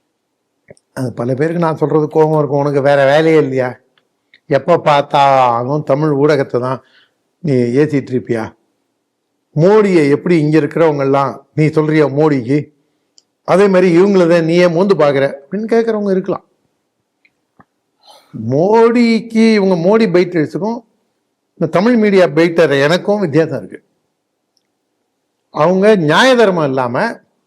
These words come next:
மோடி பத்து கோடி ரூபாய்க்கு காளான் சாப்பிட்டார், இப்பதான் நவராத்திரி முடிஞ்சுது,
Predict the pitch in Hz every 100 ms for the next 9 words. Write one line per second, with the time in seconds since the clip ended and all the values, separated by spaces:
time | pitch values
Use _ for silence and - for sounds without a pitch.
0 | _ _ _ _ _ - 151 190 208 180
1 | - - 156 143 143 147 151 135 143 135
2 | 123 120 107 120 110 95 _ _ _ _
3 | - 147 151 160 143 156 156 120 107 110
4 | 101 90